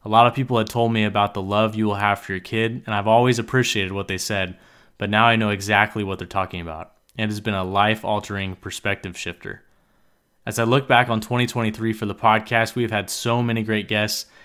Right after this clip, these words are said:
and I hope you've gotten as much from their stories and lessons as I have.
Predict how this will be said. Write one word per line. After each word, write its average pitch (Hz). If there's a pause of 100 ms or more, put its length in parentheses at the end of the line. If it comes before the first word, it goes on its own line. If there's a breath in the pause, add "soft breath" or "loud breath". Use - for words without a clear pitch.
(120 soft breath)
and 107
I 104
hope 131
you've 123
gotten 110
as 101
much 107
from 113
their 104
stories 107
and 101
lessons 101
as 95
I 95
have. 87